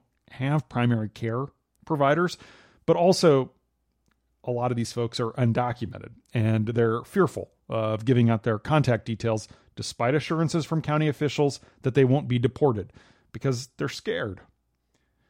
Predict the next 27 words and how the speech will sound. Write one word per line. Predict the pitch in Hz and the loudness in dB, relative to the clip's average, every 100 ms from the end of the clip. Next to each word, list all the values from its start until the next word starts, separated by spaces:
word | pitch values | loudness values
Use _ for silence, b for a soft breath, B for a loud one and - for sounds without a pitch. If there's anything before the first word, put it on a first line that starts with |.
| _ _ _ _ _ _ _ _ _ _ | _ _ _ _ _ _ _ _ _ _
Number | 147 135 | 4 6
two, | 120 156 117 - _ _ _ _ _ _ _ _ _ _ _ _ _ - | 4 0 -2 -4 _ _ _ _ _ _ _ _ _ _ _ _ _ -2
the | 147 180 | 2 2
sign-up | - - 226 285 302 - | 0 2 6 8 8 8
page | 151 147 143 - | 6 6 4 0
for | 156 | -2
tickets | 135 - 190 156 - | 0 2 2 2 2
to | - 139 131 - _ | 4 6 4 0 _
President | - 151 143 135 | 4 4 4 2
Trump's | 143 - | 0 0
first | 151 - | -2 2
campaign | 147 123 131 143 | 4 4 4 4
rally | 123 117 | 4 4
since | 104 120 110 | 2 -2 -2
March, | 123 123 101 - | 0 0 0 -4
which | 123 135 | -2 0
will | |
be | 113 123 120 120 | 4 4 4 4
in | 113 | 4
Tulsa | 104 - 156 - 113 117 - | 4 2 2 2 0 -2 0
next | 120 120 - | 0 0 -2
Friday | - 127 113 104 | 0 2 2 -2
on | - 110 | 0 2
Juneteenth | 104 120 127 120 120 - - 160 - | 4 4 4 2 -4 -4 2 2 0
of | 101 | -4
all | 98 | -6
days, | 95 98 110 | -6 -6 -6